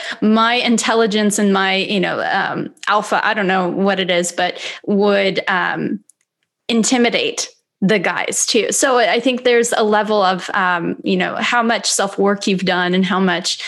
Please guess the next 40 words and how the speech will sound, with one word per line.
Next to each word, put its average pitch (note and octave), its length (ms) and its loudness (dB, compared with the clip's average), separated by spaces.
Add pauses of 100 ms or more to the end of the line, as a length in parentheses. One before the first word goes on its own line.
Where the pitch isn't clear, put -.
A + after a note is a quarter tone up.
(240)
you G3+ 140 0
know, G2+ 300 -2 (300)
uh, C#2+ 140 -4 (440)
yeah, G#3+ 180 0
are G#3 120 0
you F#3+ 340 0 (340)
willing G#3 480 2
to F#3+ 160 -2
lean F3+ 260 2
into F#3 280 0
that - 320 -6
too? F#3+ 400 -2 (480)
Um, F#3+ 560 -2 (640)
I G#3 60 2
think, G#3 180 2
it, G#3 120 2
yeah, F3+ 200 0
it's F3+ 160 -2
just - 180 -2 (300)
relationships, F#3 880 -2 (100)
also A4+ 280 4 (100)
complex. A#4 1160 2
<laughs> - 40 -8
And - 120 4
I D#4 40 6
think D#4 140 2
ultimately, C#4 640 2
like, A#3+ 200 0
we A#3+ 160 0
have A#3+ 120 0
to A#3 100 0
remind A3+ 260 0
ourselves, A3+ 400 0
even C#4+ 300 2
if D4+ 120 0
we B3+ 120 0
learn A3+ 320 0
all A3+ 240 0
these G3+ 260 0
things, B3+ 540 0